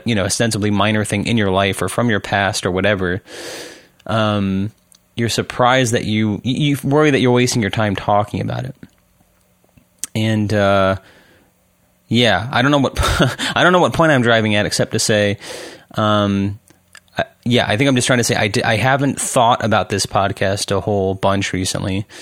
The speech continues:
Um, and yet it's an important part of my life right now. And I just assume that we'll talk about what needs to be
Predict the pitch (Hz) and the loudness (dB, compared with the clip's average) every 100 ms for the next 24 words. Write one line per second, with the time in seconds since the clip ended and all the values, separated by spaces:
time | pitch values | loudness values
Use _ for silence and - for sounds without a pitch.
0 | - - - - 104 98 98 95 95 95 | -20 -20 -20 -6 -2 0 0 0 0 0
1 | 95 104 - - 113 113 113 117 117 - | -2 -4 -8 -2 0 2 4 4 2 0
2 | - - _ _ _ _ _ - 110 107 | -6 -6 _ _ _ _ _ -6 -4 -2
3 | - - 127 110 - 78 107 110 104 95 | -2 -2 -2 -2 0 -2 0 0 0 0
4 | 95 101 120 - - - - 113 101 107 | 0 0 0 -4 -18 -20 -6 -2 0 0
5 | 104 131 135 117 104 101 98 - - - | 0 0 -2 -2 0 0 -2 -4 -10 -20
6 | - - _ _ _ _ _ _ - 113 | -20 -20 _ _ _ _ _ _ -4 0
7 | 110 117 - 107 - 131 127 131 131 127 | 2 2 2 0 0 2 2 2 0 0
8 | 120 117 - 120 120 120 - 110 117 123 | 2 2 0 0 2 0 0 0 0 2
9 | 123 110 123 - 117 120 - - 117 113 | 2 2 0 0 0 -2 -4 -4 -2 0
10 | 117 117 | 0 0